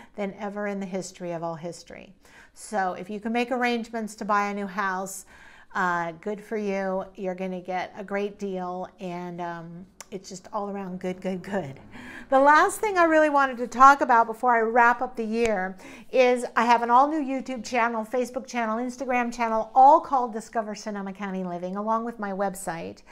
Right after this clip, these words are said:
And on all of these platforms, I'm going to be posting my newest focus, which is new homes in Sonoma County. There are thirty thousand new homes going up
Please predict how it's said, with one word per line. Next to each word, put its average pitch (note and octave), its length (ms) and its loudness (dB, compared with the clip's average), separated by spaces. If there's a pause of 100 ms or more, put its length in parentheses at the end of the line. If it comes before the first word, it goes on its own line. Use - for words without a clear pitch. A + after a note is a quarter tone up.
(480)
And C#4 180 4
on C#4 280 6 (120)
all D4+ 560 10
of B3+ 200 -2
these B3+ 180 -8
platforms, C4 720 4
I'm A#3+ 240 0
going C#4 200 2
to C#4+ 80 -4
be C#4 100 -6
posting G#3 840 -4 (280)
my A3+ 480 2
newest C4 1000 0 (280)
focus, - 800 0
which C#4+ 380 0
is - 480 -4 (480)
new C4+ 440 0
homes F#3 640 -6
in A3 160 -6
Sonoma F#3 360 -8
County. F#3 440 -10 (220)
There C4 160 0
are B3+ 140 -2
thirty D4 340 0
thousand B3 480 2
new B3+ 200 -4
homes C4 260 -4
going B3 340 -2
up B3 220 2